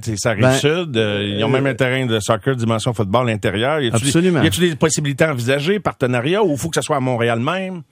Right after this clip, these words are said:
Speaker 2: Non, il y a pas de, au moment où on se parle, euh, on m'a posé la question hier s'il y avait un brainstorm qui avait commencé, puis je peux même pas dire que je suis à l'état de, de brainstorm. On a lancé hier un cri. J'espère que les villes qui nous écoutent, euh, peuvent y penser. On
Speaker 1: T'attends
Speaker 2: aimerait
Speaker 1: d'être
Speaker 2: ça avoir
Speaker 1: courtisé comme
Speaker 2: Ah.
Speaker 1: président d'organisation. Toi, tu veux les
Speaker 2: Je
Speaker 1: me-,
Speaker 2: vais
Speaker 1: meilleures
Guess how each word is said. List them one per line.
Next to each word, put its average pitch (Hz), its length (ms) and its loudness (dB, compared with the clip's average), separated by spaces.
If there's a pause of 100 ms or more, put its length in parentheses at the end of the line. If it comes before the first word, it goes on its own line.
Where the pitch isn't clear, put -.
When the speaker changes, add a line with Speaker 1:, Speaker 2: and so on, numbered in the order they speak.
(120)
Speaker 2:
Non, 151 160 0 (240)
il 131 80 0
y 120 40 6
a 120 40 4
pas 147 240 0
de, 120 400 0
au 120 60 -2
moment 127 240 2
où 143 180 -2
on 110 60 -2
se - 120 -8
parle, 131 440 -2
euh, 101 360 0
on 101 40 -2
m'a 113 100 0
posé 120 300 -2
la 127 80 -2
question 123 380 -2
hier 113 280 0
s'il - 80 -8
y 101 100 0
avait 104 80 0
un 98 40 0
brainstorm 113 500 0
qui 117 80 -4
avait 101 140 -2
commencé, 101 480 -2
puis - 80 -12
je - 60 -18
peux 110 100 -4
même 123 160 0
pas 110 100 -2
dire 107 140 -2
que 113 80 -4
je - 20 -16
suis 107 80 -4
à - 20 -2
l'état 101 320 -2
de, 98 280 -2
de 101 120 -2
brainstorm. 104 520 -2
On 101 120 2
a 101 80 2
lancé 117 480 0
hier 117 320 -2
un 104 220 -2
cri. 123 380 -4 (520)
J'espère 139 260 4
que 127 100 2
les 120 100 6
villes 139 300 6
qui 127 100 2
nous 117 200 4
écoutent, 131 420 0
euh, 110 360 2
peuvent 123 220 2
y 123 80 0
penser. 127 560 0
On 151 40 0
Speaker 1:
T'attends 113 180 6
Speaker 2:
aimerait 113 140 6
Speaker 1:
d'être 107 80 2
Speaker 2:
ça - 100 6
avoir 127 80 4
Speaker 1:
courtisé 123 320 4
comme 123 200 0
Speaker 2:
Ah. 110 140 4
Speaker 1:
président 143 320 4
d'organisation. 123 720 2
Toi, 147 100 0
tu - 100 -4
veux 143 60 2
les 139 120 2
Speaker 2:
Je 131 40 2
Speaker 1:
me-, 143 60 2
Speaker 2:
vais 156 60 4
Speaker 1:
meilleures 143 140 8